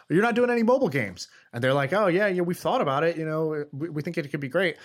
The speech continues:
And they're like, "Yeah, yeah, but you don't wanna get into the business of building mobile games. You don't know anything about that. But hey, we, look at this. Let me open this door. Look, those eighty engineers,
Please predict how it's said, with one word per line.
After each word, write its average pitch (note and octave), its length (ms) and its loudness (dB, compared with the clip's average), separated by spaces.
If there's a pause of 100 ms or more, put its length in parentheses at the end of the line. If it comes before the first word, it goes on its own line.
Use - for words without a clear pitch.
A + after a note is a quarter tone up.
(260)
And D3 100 -6
they're E3 80 2
like, D3+ 140 -2
"Yeah, C4+ 80 2
yeah, A3 180 2
but F3+ 120 -2
you A3+ 140 -2
don't A#3+ 140 0
wanna E3 200 -2
get D#3 120 0
into C#3+ 160 -6
the B2+ 60 -4
business C#3+ 320 -2
of A#2+ 100 -18
building D3+ 240 0
mobile E3+ 220 0
games. C3 180 -2
You F#3 80 -2
don't F3 80 0
know C#3 100 0
anything C3+ 220 -2
about F3 280 -2
that. - 180 -6
But C#3+ 100 -8
hey, G3 200 0 (280)
we, G3+ 280 0
look G#3 180 2
at A#3 80 2
this. F3 280 0
Let E3+ 260 0
me A3 60 2
open G#3+ 200 2
this D#3+ 100 0
door. E3+ 300 2
Look, A#3 260 0
those E3 320 2
eighty G3 300 2
engineers, G3 580 -2